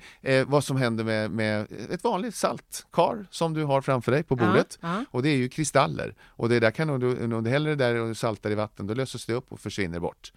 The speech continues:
Speaker 2: Ja.
Speaker 1: Men om det faller ut igen i kristallform så, och, och man lägger det, då blir ju glid-, eh,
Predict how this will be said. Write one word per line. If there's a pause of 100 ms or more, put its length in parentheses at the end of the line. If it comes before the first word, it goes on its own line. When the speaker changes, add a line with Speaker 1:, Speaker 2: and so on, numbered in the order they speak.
Speaker 2:
Ja.
Speaker 1:
Men
om
det
faller
ut
igen
i
kristallform (200)
så,
och,
och
man
lägger
det,
då
blir
ju
glid-,
eh,